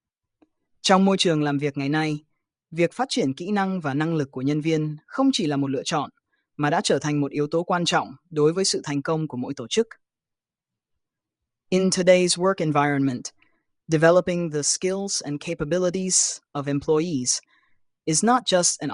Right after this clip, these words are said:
option, but has become a critical element for the success of any organization. Talent development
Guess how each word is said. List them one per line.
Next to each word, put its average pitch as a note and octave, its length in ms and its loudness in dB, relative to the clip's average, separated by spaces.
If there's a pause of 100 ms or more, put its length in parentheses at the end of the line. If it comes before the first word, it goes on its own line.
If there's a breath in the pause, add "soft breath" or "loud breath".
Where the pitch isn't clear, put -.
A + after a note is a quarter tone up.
option, D3 460 -6
but G#3 140 4
has A3+ 200 2
become G#3+ 300 0
a - 160 -10
critical A#3 360 4
element D#3 480 0
for D3 140 -12
the C#3 60 -10
success - 680 -2
of D3 100 -6
any D#3+ 240 0
organization. C3+ 680 -2 (1300)
Talent A3 360 4
development C#3+ 540 0